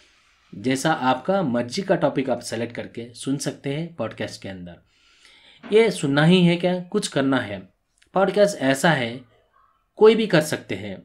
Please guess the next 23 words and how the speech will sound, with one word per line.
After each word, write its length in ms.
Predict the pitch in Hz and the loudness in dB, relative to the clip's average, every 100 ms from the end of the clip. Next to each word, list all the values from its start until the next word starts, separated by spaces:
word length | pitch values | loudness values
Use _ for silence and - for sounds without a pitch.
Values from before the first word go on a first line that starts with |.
| _ _ _ | _ _ _
कौन 160 | 170 185 | 0 2
कर 140 | 185 | 0
सकते 300 | 180 175 165 | -2 -2 -2
हैं? 80 | 170 | 0
मतलब 560 | 165 156 185 202 - _ _ - | 0 2 0 0 -4 _ _ -2
कोई 180 | 127 | 2
भी 120 | 131 196 | 2 4
कर 140 | 156 | 2
सकते 360 | 151 131 - 117 | 2 -2 -4 -6
हैं, 120 | 107 | -4
जैसा 400 | 113 - 123 - | -4 -2 -4 -4
मैं 280 | 107 113 123 | -8 -2 -2
हूँ 360 | 113 90 - _ | -2 -10 -14 _
या 140 | 135 139 | -6 -4
फिर 320 | 135 123 - _ 110 | -4 -6 -8 _ -8
आप 320 | 117 131 - | -8 -8 -12
हो। 220 | 95 90 _ _ _ _ _ 127 | -18 -18 _ _ _ _ _ -6
आपके 260 | 139 - | -2 0
पास 260 | 180 185 180 | 2 2 2
थोड़ा 140 | 175 170 | 0 2
इन्फॉर्मेशन 540 | 143 139 131 127 120 | 0 0 -2 -2 -6
होता 240 | 104 - | -8 -12
है 300 | 92 92 87 | -14 -14 -18